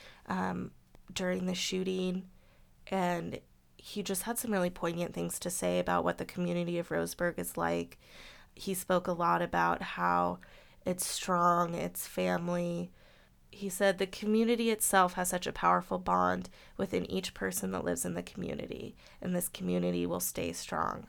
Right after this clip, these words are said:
I know that." That's just one of the many people whose lives were s-, affected by the shooting that took place, and it was just so powerful that he spoke to us and spoke to us about his experiences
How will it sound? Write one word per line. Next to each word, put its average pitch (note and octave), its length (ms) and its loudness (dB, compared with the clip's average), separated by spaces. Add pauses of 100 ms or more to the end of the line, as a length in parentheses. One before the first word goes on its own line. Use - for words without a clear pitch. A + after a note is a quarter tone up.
I - 120 0
know F3+ 200 -2
that." - 340 -2 (1160)
That's F#3+ 240 4
just - 380 -2 (680)
one F#3 480 4
of E3+ 160 0
the F3 80 2
many E3+ 260 -2
people F3 340 -4
whose F3 200 -4
lives D#3+ 320 -2
were E3 140 0
s-, - 240 -4 (240)
affected F3+ 580 0
by E3+ 220 0
the E3+ 80 -2
shooting F3 380 -4
that E3 120 -4
took - 240 -10
place, - 480 -2
and - 240 -6 (1200)
it G3 100 6
was F#3 180 4
just F3+ 240 0
so F3 220 2 (380)
powerful F3+ 540 0
that - 140 -2
he - 160 -8
spoke - 340 -4
to - 140 -4
us F2+ 220 0
and F#3 100 -6
spoke F3 220 -6
to F#3+ 100 -6
us F3+ 160 -4
about F3+ 380 0
his F3 220 -6
experiences F3 1200 -2